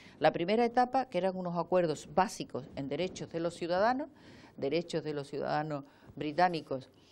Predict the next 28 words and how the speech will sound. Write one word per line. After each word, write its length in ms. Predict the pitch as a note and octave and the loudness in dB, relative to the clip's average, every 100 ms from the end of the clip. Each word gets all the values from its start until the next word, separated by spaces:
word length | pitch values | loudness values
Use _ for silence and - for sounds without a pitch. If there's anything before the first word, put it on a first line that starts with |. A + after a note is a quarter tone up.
| - - C#3+ | -20 -18 -8
re-, 320 | D#3 D3+ - | -2 -2 -4
eh, 180 | - D#3+ | -8 -6
que 140 | D#3+ | -6
residen 480 | D3 C#3+ - F#3 D3+ | -4 -6 -4 -4 -4
en 80 | D#3+ | -6
España 520 | F#3+ A#3+ A#3+ A#3 A#3 | -2 0 0 -2 -6
y 100 | - | -4
derechos 540 | D#3 D#3+ F3 - B2+ C3 | -2 -2 -4 -8 -10 -4
de 140 | F3 | -4
los 200 | D#3+ - | -4 -6
españoles 580 | E3+ - G#3 G#3+ G#3+ A#3 | -10 -6 -6 -4 -6 -6
que 120 | - | -10
residen 600 | C#3+ C3+ - D3+ D3+ C#3+ D3 _ _ - - - - | -10 -10 -8 -6 -6 -8 -14 _ _ -10 -10 -10 -10
en 140 | D3+ | -2
Reino 240 | D#3 D3 | -2 -2
Unido. 280 | C3+ E2+ D2 _ _ - _ D3 | -6 -10 -14 _ _ -20 _ -8
Ese 160 | E3 | 0
era 100 | F3 | 2
el 60 | E3 | 2
primer 260 | D3 C3 | 0 -6
punto. 260 | - A#2+ B2 | -6 -10 -8
El 60 | B2+ | -8
segundo 360 | E3+ A3 A#3 | -6 -4 -4
punto 320 | A3+ A3+ G#3+ | -4 -4 -2
conflictivo, 640 | G3+ G3+ G3 F#3+ A3 A#3 - | -4 -4 -6 -6 -2 -2 -2
los 180 | E3 D3+ | -4 -4
aspectos 440 | D3 F#3+ F3 E3+ | -2 -2 0 -4
financieros. 580 | - D3 C#3+ - A2+ - | -4 -6 -6 -6 -12 -12